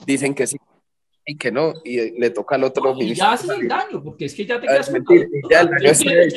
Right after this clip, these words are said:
Speaker 2: ah, vamos donde no hay duda, ¿no? O sea, es, es como, como, como lo que piensan ellos. Entonces, eh, eh, eso es donde, donde los veo muy buñuelos, es que los veo muy, muy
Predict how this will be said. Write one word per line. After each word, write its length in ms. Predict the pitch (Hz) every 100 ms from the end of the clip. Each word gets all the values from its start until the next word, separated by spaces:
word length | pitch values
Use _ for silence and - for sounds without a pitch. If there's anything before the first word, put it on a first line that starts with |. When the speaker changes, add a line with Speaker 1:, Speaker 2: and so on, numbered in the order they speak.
| -
Speaker 2:
ah, 200 | - - _ _ _ - - - - 151
vamos 260 | 190 269
donde 180 | 349 330
no 60 | 240
hay 60 |
duda, 420 | 294 370 208 107 - - - - 147
¿no? 140 | 185 539 - _ 185
O 40 |
sea, 280 | 214 180 156
es, 200 | 147 -
es 140 | 147 -
como, 460 | 202 269 190 - _ _ _ _ _
como, 260 | 165 - -
como 180 | 170 165
lo 120 | 160
que 100 | 156
piensan 360 | 156 160 220 302
ellos. 180 | 165
Entonces, 340 | 120 156 180 _ _ _ _ _ _ -
eh, 300 | 185 - _ _ _
eh, 180 | - -
eso 400 | 226 247 247 277
es 60 | 247
donde, 320 | 269 262 240
donde 300 | 160 175 156 147
los 160 | 131
veo 140 | 131 165
muy 180 | 208 190
buñuelos, 640 | 220 233 190 90 - _ _
es 240 | - _ -
que 80 | 202
los 140 | 190
veo 140 | 160
muy, 260 | 175 208 214
muy 540 | 214 220 214 220 220